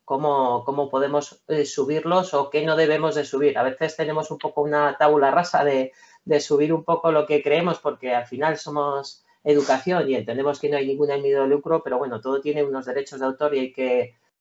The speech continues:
hay que saberlo un poquito. Solamente para que el que quiera visionarlo y quiera verlo, pues le viene bien.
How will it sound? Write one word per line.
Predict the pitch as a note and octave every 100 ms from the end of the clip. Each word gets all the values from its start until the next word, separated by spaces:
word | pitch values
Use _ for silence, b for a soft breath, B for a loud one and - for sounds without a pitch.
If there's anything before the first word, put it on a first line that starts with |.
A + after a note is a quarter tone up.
| _ -
hay | C#3 -
que | C#3+
saberlo | C#3+ C#3 C3
un | C3+
poquito. | C3 A2 G#2+ G2+ - _ _ _
Solamente | - D#3+ E3 F#3
para | F#3 D#3+ D3
que | D3 C3+ C3
el | B2+
que | C#3 C3
quiera | D3+ D#3
visionarlo | D3+ - C#3 D#3+ E3 E3+
y | D3
quiera | C#3+ C3+
verlo, | D3 D3+ E3 E3
pues | B2+ -
le | A#2+
viene | A2+ A2
bien. | G2+ G#2 G2